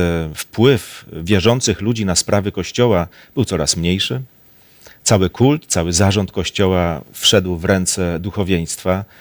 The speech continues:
No więc krok był od tego, że, do tego, żeby także i sprawami przebaczenia grzechów zajęli się oni. Ale podstawą tego jest tradycja i nic więcej. Także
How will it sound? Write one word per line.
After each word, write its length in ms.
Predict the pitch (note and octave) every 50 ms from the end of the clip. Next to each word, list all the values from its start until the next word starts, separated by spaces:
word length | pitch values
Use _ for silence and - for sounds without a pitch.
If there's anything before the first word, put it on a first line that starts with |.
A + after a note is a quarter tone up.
| - - _ _ _ -
No 120 | G3+ G#3
więc 180 | G3 D3 - -
krok 240 | - G2+ G2+ F#2+
był 200 | F#2+ F#2+ A2+ A2+
od 140 | G#2 F#2 -
tego, 320 | - F2 E2 E2 F2 F2+ F2+
że, 120 | F#2 F#2
do 100 | F2 G2
tego, 300 | - G2+ F#2 F2 G2+ G2+
żeby 440 | F#2 F#2+ F#2 E2+ F#2 G2 G2 G#2 G#2+ G#2+ - _ _ _ _ _ _ _
także 320 | - G2 F2+ E2 - G#2
i 60 | - G2+
sprawami 500 | - - - G2+ F2 F#2 F2+ F#2 G2 F#2
przebaczenia 480 | - - G2 G2+ F#2 G2 G#2+ G#2+ G#2+
grzechów 360 | G2 F#2 A2+ A#2 - F#2 E2
zajęli 320 | - F2+ E2 D#2+ D#2 D#2+ D2+
się 180 | - E2+ D#2
oni. 240 | D2 D#2 D2 D#2 - - G#2+ G#2 - - _ _ _ _ _ _ _ _ _ _ _ _ _ _ _ _ - -
Ale 160 | F2 F2+ E2
podstawą 600 | - F#2+ F2+ - - - A#2+ A#2+ G#2 G#2+ G#2 F#2+
tego 280 | - F#2+ F#2 F2 F#2 F#2
jest 420 | F2 F2 F2 E2 - - - - - _ _ _ _ _ _ _
tradycja 760 | - G2+ G2 F2+ F2 E2+ G2 E2+ - - - C2+ B1 B1 - - _ _ _ _ _ _ _
i 100 | - F#2+
nic 220 | F#2+ G2 F#2 - -
więcej. 380 | E2+ D2+ C#2 B1 - - - - _ _ _ _ _ _ _ _ _ _ _ _ _ _ _ _ _ _ _ - - - _ _ _ _
Także 480 | - G#2+ F#2+ D2 F#2+ G#2 G#2+ G#2 G2+